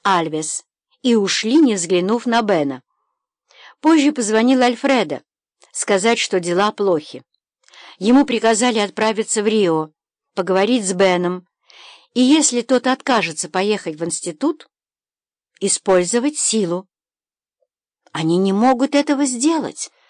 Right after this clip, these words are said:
сказала Тереза. «Как они могут?» «Я отказался», ответил Альфредо. «Я сказал им нет. И теперь остался без работы».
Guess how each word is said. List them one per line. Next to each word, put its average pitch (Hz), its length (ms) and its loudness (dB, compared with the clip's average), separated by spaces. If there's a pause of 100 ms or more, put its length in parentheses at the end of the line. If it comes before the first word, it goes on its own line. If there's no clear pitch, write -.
сказала 170 520 -2
Тереза. 165 500 -2 (360)
«Как 226 220 0
они 262 180 4
могут?» 277 580 2 (800)
«Я 196 280 0
отказался», 226 800 -2 (340)
ответил 165 420 -2
Альфредо. 156 560 -6 (540)
«Я 226 200 0
сказал 240 460 0
им 247 160 2
нет. 202 380 -2 (1120)
И 156 100 -6
теперь 269 340 2
остался 226 500 0
без 196 220 -2
работы». 170 540 -2